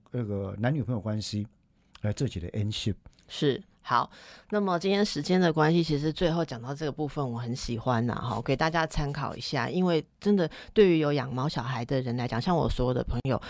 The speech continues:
Speaker 2: 他们家里面的小孩是大宝，狗狗可能就是二宝，
Speaker 1: 嗯。
Speaker 2: 是真的就是孩子，
Speaker 1: 是家人。
Speaker 2: 是家人，
Speaker 1: 是家人。
Speaker 2: 对。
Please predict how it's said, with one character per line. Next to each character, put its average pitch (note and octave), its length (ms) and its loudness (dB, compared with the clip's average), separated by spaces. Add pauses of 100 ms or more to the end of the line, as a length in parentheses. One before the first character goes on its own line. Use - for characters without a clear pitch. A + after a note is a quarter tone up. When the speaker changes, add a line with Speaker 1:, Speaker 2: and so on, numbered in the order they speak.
(140)
Speaker 2:
他 F3 120 2
们 E3 120 2
家 D#3+ 160 2
里 C#3 80 0
面 C#3+ 120 0
的 C3 80 0
小 - 200 -4
孩 A#2+ 120 -4
是 C#3 140 -4
大 A#2 260 0
宝， - 380 -6
狗 C3 140 -2
狗 D3 120 0
可 D3 120 -4
能 F#2 60 -6
就 C#3 80 -12
是 C#3 100 -6
二 C#3+ 320 -2
宝， - 120 -4
Speaker 1:
嗯。 D#3+ 120 2
Speaker 2:
是 F3+ 120 2
真 G3 160 2
的 E3 120 2
就 E3 100 -4
是 E3+ 140 -2
孩 - 260 -4
子， - 260 -12
Speaker 1:
是 G3+ 140 0
家 C#3+ 260 2
人。 G#2+ 200 0
Speaker 2:
是 B2+ 160 4
家 D3 300 6
人， C3+ 120 4
Speaker 1:
是 - 80 -4
家 A#2 120 0
人。 A2+ 80 -2
Speaker 2:
对。 - 220 -2